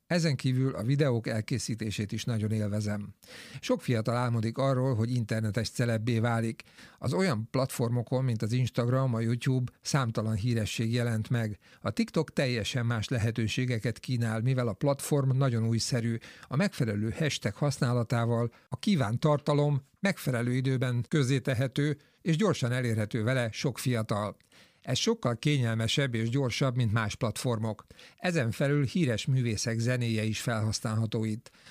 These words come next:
A TikTok megállapodást ért el a szerzői jogok tulajdonosaival. "Szorosan együttműködünk a szerzői jogok tulajdonosával annak érdekében, hogy közösen hozzunk létre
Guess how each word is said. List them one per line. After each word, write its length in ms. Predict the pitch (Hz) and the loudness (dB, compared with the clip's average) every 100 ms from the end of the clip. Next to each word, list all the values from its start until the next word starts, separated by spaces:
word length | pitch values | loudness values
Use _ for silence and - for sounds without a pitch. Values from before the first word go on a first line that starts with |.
| - | -6
A 100 | 131 | -2
TikTok 400 | 247 220 170 - | -2 0 0 2
megállapodást 800 | 151 113 113 113 131 117 110 - | 0 0 0 0 0 0 -2 -2
ért 260 | 139 117 135 | -4 -2 -2
el 140 | 131 | 0
a 60 | 120 | 0
szerzői 460 | - 139 120 120 | 0 0 0 0
jogok 260 | 117 123 - | 0 -2 -2
tulajdonosaival. 1040 | 147 135 123 120 117 123 120 117 110 104 - - - - _ | 0 0 0 0 -2 0 0 0 -2 -4 -12 -20 -20 -20 _
"Szorosan 440 | - 214 180 - 131 | -4 0 2 2 2
együttműködünk 800 | 139 117 139 127 123 117 143 135 | 2 0 0 0 0 0 0 -2
a 60 | |
szerzői 420 | - 131 120 120 | -2 -2 0 0
jogok 280 | 120 117 117 | 0 -2 -2
tulajdonosával 800 | - 135 127 123 117 120 113 123 | -2 0 0 0 -2 0 0 2
annak 280 | 135 127 - | 2 0 0
érdekében, 640 | 127 120 - 131 123 135 | 0 -2 0 0 2 2
hogy 160 | 131 127 | 0 0
közösen 460 | 160 123 107 117 | 0 0 0 0
hozzunk 420 | 117 120 113 117 123 | 2 2 0 0 0
létre 420 | 143 135 135 | 0 0 0